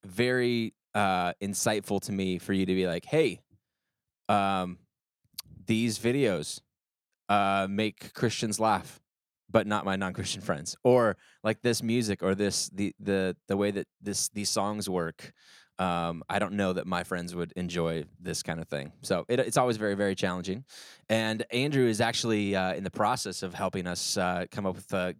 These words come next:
good secret so-, uh, secret shopper system too, uh, to be able to have, uh, people like his friends and, like, people who,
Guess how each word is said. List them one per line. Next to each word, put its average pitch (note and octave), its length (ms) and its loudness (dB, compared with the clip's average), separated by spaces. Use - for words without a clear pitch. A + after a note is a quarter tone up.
good F#2+ 200 -2
secret - 300 -4
so-, F#2+ 240 0
uh, F#2 200 -4
secret - 360 -4
shopper G2+ 320 2
system D#2 400 -8
too, G#2+ 340 -4
uh, F2 280 -2
to - 120 -8
be F#2 80 2
able F2+ 140 2
to F2+ 320 -2
have, F2+ 520 -4
uh, E2+ 200 -4
people F2+ 540 -2
like F#2+ 220 -2
his G#2 200 -2
friends G#2 300 -2
and, F#2 120 -4
like, F2+ 160 -2
people F#2+ 260 -2
who, F2+ 300 0